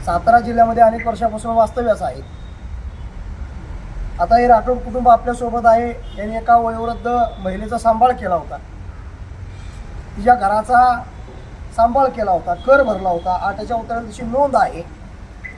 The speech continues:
भोगवटदार म्हणून यांची नोंद आहे. मात्र त्या महिलेचा मृत्यू झाल्यानंतर तिचा अचानकच नवरा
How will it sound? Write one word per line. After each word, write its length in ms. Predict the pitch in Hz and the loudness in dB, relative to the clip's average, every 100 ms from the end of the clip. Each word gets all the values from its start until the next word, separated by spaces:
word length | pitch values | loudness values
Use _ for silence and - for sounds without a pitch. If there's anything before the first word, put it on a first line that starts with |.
| - - - - - - - - - 170 | -18 -18 -18 -16 -14 -14 -12 -12 -10 -4
भोगवटदार 480 | 208 269 277 294 | 2 4 6 4
म्हणून 200 | 311 320 | 2 0
यांची 160 | 311 320 | -4 -4
नोंद 260 | 302 277 254 | -2 2 2
आहे. 180 | 170 - - - - - - - - - - - - - - - | 2 -2 -14 -16 -16 -18 -16 -16 -14 -16 -14 -14 -14 -16 -16 -4
मात्र 480 | 185 226 - 294 311 302 - - | 4 4 6 6 6 4 -4 -2
त्या 140 | 254 277 | 2 4
महिलेचा 380 | 262 240 254 | 4 2 0
मृत्यू 320 | 269 262 254 269 | -2 -4 -8 0
झाल्यानंतर 560 | 240 254 254 247 254 226 - - - - - - 202 | 2 2 -2 -2 -2 -4 -10 -18 -18 -18 -18 -18 -8
तिचा 220 | 202 240 | -2 0
अचानकच 480 | 220 254 262 285 277 | 0 -4 -2 -2 0
नवरा 440 | 262 262 262 247 | 0 0 0 0